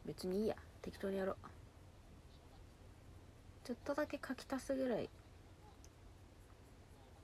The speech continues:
ここかな。眉頭を描き足そう。キルブローはね、本当に細いからね、細かいところを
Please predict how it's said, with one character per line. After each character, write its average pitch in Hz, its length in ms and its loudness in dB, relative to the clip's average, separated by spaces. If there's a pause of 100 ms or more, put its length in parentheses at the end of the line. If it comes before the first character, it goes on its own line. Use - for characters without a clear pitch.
(2750)
こ - 140 -6
こ 247 80 -8
か 262 140 4
な。 254 260 6
眉 240 240 6
頭 226 340 4
を 165 60 2
描 180 140 -4
き - 220 -8
足 180 100 -6
そ 190 100 0
う。 170 100 0 (1700)
キ 233 100 6
ル 285 120 12
ブ 330 100 12
ロ 359 100 12
ー 349 140 12
は 262 80 12
ね、 226 140 12
本 254 260 8
当 330 140 10
に 330 80 10
細 320 340 10
い 330 60 10
か 233 160 12
ら 214 100 12
ね、 202 240 10
細 220 220 8
か 311 200 10
い 302 60 10
と 269 100 6
こ 202 160 8
ろ 190 100 12
を 185 280 10